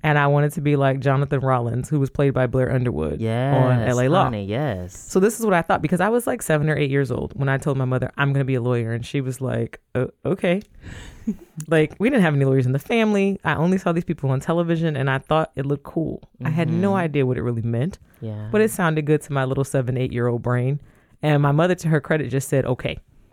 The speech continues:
Speaker 1: She didn't tell me no. She didn't say we didn't have money for law school. She didn't say we don't know lawyers. She just said,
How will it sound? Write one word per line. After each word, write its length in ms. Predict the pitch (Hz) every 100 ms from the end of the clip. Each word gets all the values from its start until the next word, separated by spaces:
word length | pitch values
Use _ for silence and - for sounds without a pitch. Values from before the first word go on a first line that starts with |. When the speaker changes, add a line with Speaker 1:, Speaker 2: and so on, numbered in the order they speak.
| -
Speaker 1:
She 140 | - 151
didn't 180 | 143 143
tell 120 | 135
me 120 | 123
no. 420 | 131 165 165 165 160
She 140 | 151
didn't 180 | 139 135
say 100 | 135
we 100 | 127
didn't 120 | 131
have 80 | 120
money 180 | 123 120
for 100 | 117
law 240 | 143 175 170
school. 460 | - 165 156 156
She 160 | - 147
didn't 180 | 135 139
say 100 | 135
we 120 | 135
don't 180 | 127 110
know 80 | 113
lawyers. 400 | 160 175 160 165
She 160 | -
just 200 | 156 160
said, 260 | 175 139